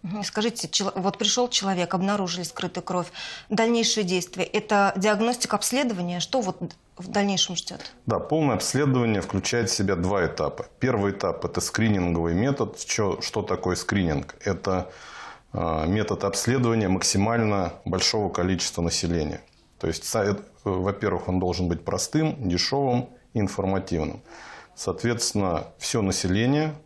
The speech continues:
Speaker 2: старше сорока восьми лет должно проходить это исследование. Если выявляется положительная проба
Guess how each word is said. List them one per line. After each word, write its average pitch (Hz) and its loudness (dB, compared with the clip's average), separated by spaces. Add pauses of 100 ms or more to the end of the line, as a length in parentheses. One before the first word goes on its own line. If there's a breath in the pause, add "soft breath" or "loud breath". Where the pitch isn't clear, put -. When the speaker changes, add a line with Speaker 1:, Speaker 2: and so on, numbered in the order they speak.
(100)
Speaker 2:
старше - -2
сорока 98 -2
восьми 95 0
лет 92 0
должно 87 0
проходить 90 -2
это 90 -2
исследование. 82 -4 (420 loud breath)
Если 113 0
выявляется 98 2
положительная 92 0
проба 139 0